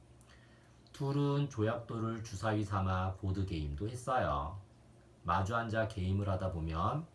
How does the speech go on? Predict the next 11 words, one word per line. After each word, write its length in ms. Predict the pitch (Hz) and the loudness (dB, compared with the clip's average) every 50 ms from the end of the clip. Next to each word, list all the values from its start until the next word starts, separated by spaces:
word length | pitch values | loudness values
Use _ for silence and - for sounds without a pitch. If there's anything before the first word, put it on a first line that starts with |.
| - - | -20 -12
너무 340 | - 92 98 107 127 143 147 | -8 -2 -2 0 0 0 -2
재미있어서 960 | 143 - 113 107 110 110 110 104 101 - 107 101 101 107 104 104 104 101 101 | 0 0 0 2 2 2 2 0 0 0 -2 0 0 0 2 4 4 4 4
시간 440 | 101 - - - 147 156 156 151 147 | 2 0 -4 -6 -2 0 0 0 2
가는 280 | 131 117 92 80 76 73 | 0 0 0 0 -2 -4
줄 300 | 73 95 110 123 135 135 113 | -4 -4 -4 -4 -4 -6 -6
몰랐지요. 880 | 85 80 82 95 95 - - - - 135 107 80 73 73 73 76 82 92 95 - - - - - - - - - - - - - - - - - - - - - - - - - - | -4 -4 -2 -2 -4 -4 -6 -8 -6 -4 -4 -2 -2 -2 -4 -4 -6 -10 -12 -16 -18 -20 -20 -20 -20 -20 -20 -20 -20 -20 -20 -20 -20 -20 -20 -20 -20 -20 -20 -20 -20 -20 -20 -20 -14
그런데 420 | - - - - 151 156 147 156 139 | -6 -2 2 4 4 4 4 4 4
망고와 520 | 107 95 95 107 113 110 - - - - | 4 4 4 4 2 0 0 0 0 0
슈슈에게 800 | - - 123 107 - 131 120 113 107 98 101 104 101 101 104 - | 0 -4 -8 -8 -6 -4 -2 -2 -2 0 0 0 0 0 0 -2
걱정거리가 760 | - - 82 - - 131 135 139 - 139 131 - - 123 120 | -4 -8 -10 -8 -6 -6 -6 -4 0 0 0 0 0 -2 -2
생겼어요. 840 | 113 113 107 98 95 - - - 82 82 85 82 80 78 80 85 98 | -2 -2 -2 -2 -2 -4 -4 -4 -4 -2 0 0 -2 -2 -4 -6 -10